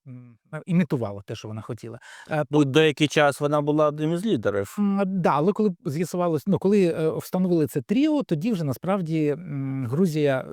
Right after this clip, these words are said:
Speaker 1: дійсно імітувала. Потім почалася Велика війна, а потім, е, в, під час Великої війни н-, на самому початку Україна сказала: «Е,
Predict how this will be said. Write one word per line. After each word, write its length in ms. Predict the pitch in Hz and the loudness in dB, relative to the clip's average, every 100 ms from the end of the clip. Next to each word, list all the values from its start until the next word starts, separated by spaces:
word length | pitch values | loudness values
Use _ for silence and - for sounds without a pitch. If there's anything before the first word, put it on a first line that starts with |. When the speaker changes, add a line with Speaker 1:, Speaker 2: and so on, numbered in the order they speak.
| 123 | -8
Speaker 1:
дійсно 400 | 117 175 - 151 | -2 -2 -2 -8
імітувала. 480 | 131 131 110 95 - - - - _ | -6 -6 -6 -8 -12 -18 -20 -20 _
Потім 280 | - 269 165 | 0 2 2
почалася 480 | 120 - 110 113 110 | 0 -2 -10 -12 -12
Велика 400 | 110 110 120 185 | -8 -4 0 0
війна, 520 | 185 247 262 311 339 - - 214 - | 2 2 2 2 0 -4 -16 -20 -4
а 260 | 170 180 180 - | 0 0 0 -4
потім, 540 | - 277 - 202 170 165 | 0 0 2 0 2 0
е, 140 | 151 - | -2 -4
в, 500 | 156 143 135 135 135 160 | -4 -2 -2 -4 -6 -8
під 120 | 139 - | -8 -2
час 240 | 170 - | -2 0
Великої 400 | 170 156 147 139 | 0 2 0 0
війни 260 | 165 170 165 | 0 0 0
н-, 200 | 127 - | -2 -4
на 180 | 131 131 | -2 -2
самому 300 | 180 160 143 | -2 -2 -2
початку 460 | 165 170 - 139 - - | 0 -2 -2 -4 -4 -12
Україна 480 | - 147 185 202 185 | -8 0 2 4 4
сказала: 480 | - 156 180 160 143 | 2 0 2 2 2
«Е, 240 | 156 131 | 0 0